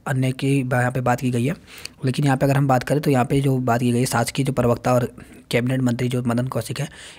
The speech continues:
इन्होंने कहा कि सरकार ने वर्ष दो हज़ार उन्नीस बीस में शैक्षणिक शर्त में कॉलेजों के रिक्त पदों पर गेस्ट टीचर तैनात करने का निर्णय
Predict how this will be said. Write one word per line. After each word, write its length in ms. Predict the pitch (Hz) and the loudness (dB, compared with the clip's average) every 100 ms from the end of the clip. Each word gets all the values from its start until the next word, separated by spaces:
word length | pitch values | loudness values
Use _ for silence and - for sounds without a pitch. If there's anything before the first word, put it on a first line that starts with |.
| - | -6
इन्होंने 220 | 135 147 | 0 4
कहा 100 | 147 | 4
कि 100 | 139 | 2
सरकार 320 | 147 135 135 | 0 0 2
ने 120 | 135 143 | 2 2
वर्ष 240 | 127 131 | 2 2
दो 80 | 131 | 0
हज़ार 120 | 135 | -2
उन्नीस 240 | 123 135 | -2 -2
बीस 220 | 131 120 147 | -2 -2 -4
में 80 | |
शैक्षणिक 320 | 135 127 135 135 | -4 -2 -2 -2
शर्त 240 | 127 117 | -2 -2
में 140 | 139 - - - - _ - - - - - | -4 -4 -12 -20 -20 _ -20 -20 -20 -18 -2
कॉलेजों 320 | 147 139 165 | 0 2 0
के 340 | 160 170 175 - - - 151 | 0 0 -2 -6 -20 -8 -2
रिक्त 220 | 143 151 | -2 0
पदों 220 | 143 139 | 0 2
पर 120 | 143 | 0
गेस्ट 220 | 135 139 | 0 0
टीचर 180 | - 139 | 0 -2
तैनात 300 | 131 135 135 | 0 0 0
करने 220 | - 127 | 0 0
का 80 | 127 | 2
निर्णय 300 | 131 127 131 | 0 0 -2